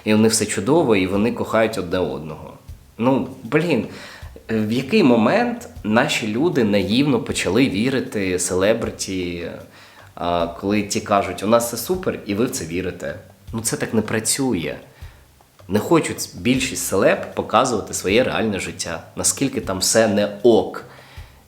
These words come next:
І у Маші з Тимуром не ок. Ми пліткарі,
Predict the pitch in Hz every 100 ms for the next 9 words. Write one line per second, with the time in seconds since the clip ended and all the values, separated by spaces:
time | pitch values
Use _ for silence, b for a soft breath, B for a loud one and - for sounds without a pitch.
0 | _ 117 117 120 123 170 147 - 107 -
1 | 110 143 170 98 80 - - _ - 87
2 | 110 156 - - 165 165 113 - - -
3 | - - _ B B B B - 127 131
4 | 139 - 156 160 92